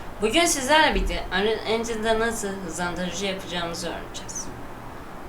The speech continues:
Öncelikle hızlandırıcı için bir aktör yapacağız. Bunun için herhangi bir yere tıklıyoruz. Buradan Blueprint sınıfını seçiyoruz. Buradan aktörü seçiyoruz ve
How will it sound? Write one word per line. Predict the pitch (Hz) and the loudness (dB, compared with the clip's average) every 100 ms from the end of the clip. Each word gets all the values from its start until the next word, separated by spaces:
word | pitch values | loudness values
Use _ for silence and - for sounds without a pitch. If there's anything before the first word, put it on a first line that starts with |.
| 226 | -4
Öncelikle | 254 330 453 262 220 | -2 0 0 2 0
hızlandırıcı | 220 190 220 214 226 226 254 | 2 2 2 4 2 0 -2
için | 247 233 220 | -2 2 6
bir | |
aktör | 220 208 - - 214 208 196 | 6 6 2 0 2 4 2
yapacağız. | 180 147 - - 151 - - - - - - - 180 | 0 -2 -6 -10 -10 -8 -10 -10 -12 -12 -12 -12 -6
Bunun | 196 220 233 226 | 0 2 2 0
için | - 208 208 - - - | -2 -4 -6 -10 -10 0
herhangi | 190 208 202 185 | 4 6 4 0
bir | |
yere | 190 185 165 139 - | 2 2 0 -4 -8
tıklıyoruz. | - - 180 180 185 185 185 - - - - - - - 202 | -10 -8 -4 -2 0 0 -2 -4 -10 -12 -12 -12 -12 -12 -2
Buradan | 214 226 226 226 220 220 - - | 6 10 10 10 4 2 -8 -10
Blueprint | 170 196 196 190 165 - | -4 -2 -2 -4 -4 -6
sınıfını | - 156 147 160 156 | -8 -8 -8 -8 -6
seçiyoruz. | 165 190 185 208 196 196 196 - - - - - - - | -6 -6 -6 -6 -6 -6 -8 -8 -12 -12 -12 -12 -14 -6
Buradan | 233 254 277 269 269 262 - - - - - - - - - - - | 4 6 8 8 4 2 -8 -12 -12 -12 -14 -14 -14 -14 -14 -14 -2
aktörü | 175 185 - 180 170 202 | 0 0 -2 -4 -2 0
seçiyoruz | 247 240 - 262 254 262 - - 254 | 2 2 0 0 -2 -2 -4 -4 2
ve | 262 262 | 4 4